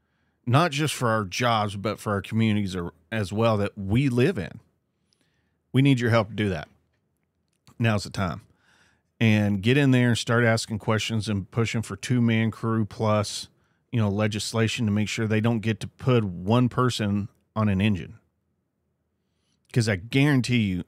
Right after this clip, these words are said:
if that was an engineer only on that train, that engineer may not got out of there alive.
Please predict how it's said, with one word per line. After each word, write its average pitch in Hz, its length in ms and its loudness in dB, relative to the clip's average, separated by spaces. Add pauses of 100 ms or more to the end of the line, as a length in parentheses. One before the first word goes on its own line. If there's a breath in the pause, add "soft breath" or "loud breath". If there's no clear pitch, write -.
if 95 160 -2
that 120 180 2
was 110 160 0
an 98 180 -2
engineer 117 600 2
only 117 560 0 (520)
on 110 220 2
that 110 240 0
train, 123 460 -2 (680)
that 123 200 0 (100)
engineer 131 520 4
may 101 400 2
not 98 260 0
got 92 180 0
out 87 220 0
of 85 80 -4
there 82 200 -6
alive. 76 580 -10